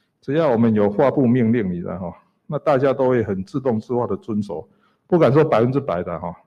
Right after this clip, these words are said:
大概八十percent的以上大家都会遵守。所以事实上，透过一个高素质的国民，你知道哈，自动自发的行为，你知道哈，只要政府的命令明确，你知道哈，大家还是，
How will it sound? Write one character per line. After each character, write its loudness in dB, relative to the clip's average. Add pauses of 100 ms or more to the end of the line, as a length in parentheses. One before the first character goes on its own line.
大 -8
概 -2
八 0
十 -10
percent -2
的 0
以 -4
上 -2
大 -4
家 0
都 -2
会 2
遵 -4
守。 -8 (460)
所 2
以 4
事 -2
实 2
上， 4
透 4
过 4
一 0
个 0
高 0
素 -4
质 -10
的 -4
国 -4
民， -2
你 -8
知 -10
道 -6
哈， -14
自 -6
动 0
自 -6
发 0
的 -2
行 -6
为， -2
你 -6
知 -10
道 -10
哈， -10
只 -4
要 2
政 0
府 2
的 2
命 0
令 2
明 0
确， -2
你 -2
知 -8
道 -8
哈， -10 (460)
大 -2
家 0
还 2
是， -4